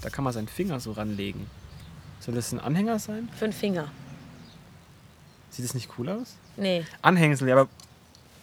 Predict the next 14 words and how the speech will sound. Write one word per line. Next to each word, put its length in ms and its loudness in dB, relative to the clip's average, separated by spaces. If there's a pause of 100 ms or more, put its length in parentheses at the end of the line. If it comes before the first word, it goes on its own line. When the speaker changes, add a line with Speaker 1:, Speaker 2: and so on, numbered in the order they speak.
(1000)
Speaker 2:
Überleg 320 8
mal, 140 10
was 100 10
man 100 6
vielleicht 200 10
da 60 10
oben 120 8
reintun 400 6
könnte. 460 0 (560)
Speaker 1:
Eine 120 -4
Blume? 540 0 (180)
Speaker 2:
Ja. 200 2 (1400)
Speaker 1:
Nee. 300 0 (280)
Speaker 2:
Doch. 460 12